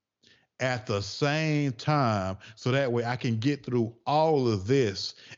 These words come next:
and become an unstoppable person. I had another friend of mine's. One of the, uh, the reasons that I lost all this money was because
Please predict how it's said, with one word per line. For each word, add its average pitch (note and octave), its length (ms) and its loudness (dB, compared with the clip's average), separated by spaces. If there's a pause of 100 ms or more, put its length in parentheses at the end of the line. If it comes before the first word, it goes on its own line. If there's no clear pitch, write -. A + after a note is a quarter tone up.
and B2+ 120 2
become A#2 440 2
an G#2 180 2
unstoppable G2 1000 -2 (120)
person. - 420 -4 (3750)
I B2 60 -4
had B2 200 4
another C3 340 2
friend G2 320 -2
of F2+ 60 -4
mine's. F2+ 600 -8 (960)
One A#2+ 220 2
of A#2 120 2
the, A2 140 4
uh, G2+ 880 0
the G#2 100 0
reasons A2+ 340 4
that G2 120 2
I G2+ 60 4
lost G#2+ 400 2
all G#2 160 2
this F#2+ 180 -6
money C3 300 0
was A2 200 6
because A2 680 -2